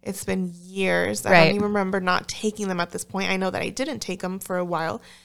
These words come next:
Speaker 1: and I went back on them, but now I'm, it's just part of my daily, daily life.
Speaker 2: Daily
Speaker 1: It's
Speaker 2: life.
Speaker 1: like, take
Speaker 2: Right.
Speaker 1: 'em like, take 'em like vitamins.
Speaker 2: Absolutely.
Speaker 1: And that's, and that's totally okay with me. I'm, I'm okay.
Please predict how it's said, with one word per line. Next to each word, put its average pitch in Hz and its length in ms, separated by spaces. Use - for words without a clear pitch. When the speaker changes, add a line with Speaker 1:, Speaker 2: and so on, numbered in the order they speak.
Speaker 1:
and 190 140
I 185 80
went 185 220
back 180 300
on 214 220
them, 180 360
but - 280
now 170 540
I'm, 180 220
it's 180 200
just - 280
part 180 220
of 180 60
my 165 120
daily, 98 520
daily 180 280
life. 254 180
Speaker 2:
Daily 180 160
Speaker 1:
It's 190 60
Speaker 2:
life. 208 140
Speaker 1:
like, 196 260
take 202 180
Speaker 2:
Right. 240 100
Speaker 1:
'em 220 80
like, 220 300
take 226 200
'em 233 80
like 240 160
vitamins. 190 600
Speaker 2:
Absolutely. 202 400
Speaker 1:
And 170 100
that's, 175 140
and 208 180
that's 208 260
totally 214 460
okay 190 360
with 202 180
me. 214 160
I'm, 196 240
I'm 185 380
okay. 196 580